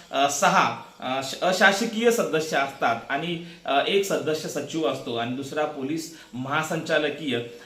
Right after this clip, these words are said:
अ, अ, पदसिद्ध, अ, सदस्य असतो, म्हणजे पदसिद्ध सदस्य त्याला दिलेलं,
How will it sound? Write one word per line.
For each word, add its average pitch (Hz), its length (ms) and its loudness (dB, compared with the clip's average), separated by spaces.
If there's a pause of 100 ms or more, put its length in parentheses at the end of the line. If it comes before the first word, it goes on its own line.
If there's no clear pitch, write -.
अ, 127 340 2 (200)
अ, 120 140 -6
पदसिद्ध, 165 540 0
अ, 139 380 4
सदस्य 156 400 -2
असतो, 156 220 -6
म्हणजे 147 240 -8
पदसिद्ध 165 340 -4 (320)
सदस्य 156 240 -6
त्याला 151 180 2
दिलेलं, 139 400 0